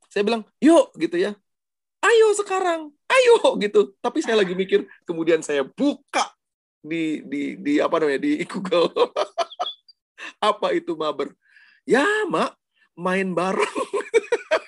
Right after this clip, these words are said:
Oh, saya bilang, "Mau main apa?" gitu kan.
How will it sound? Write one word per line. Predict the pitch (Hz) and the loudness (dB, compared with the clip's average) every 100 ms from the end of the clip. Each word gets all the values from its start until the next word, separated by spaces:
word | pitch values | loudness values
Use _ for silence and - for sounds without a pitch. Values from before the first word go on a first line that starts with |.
| - - - - _ _ _ _ - - _ _ _ | -10 -10 -12 -12 _ _ _ _ -20 -20 _ _ _
Oh, | 170 175 | -2 -2
saya | 185 | -2
bilang, | 185 226 214 | -6 -6 -2
"Mau | 254 | 0
main | 262 277 | 0 -2
apa?" | 381 330 311 294 220 | -2 -2 -2 -2 -4
gitu | 185 | -6
kan. | 185 | -8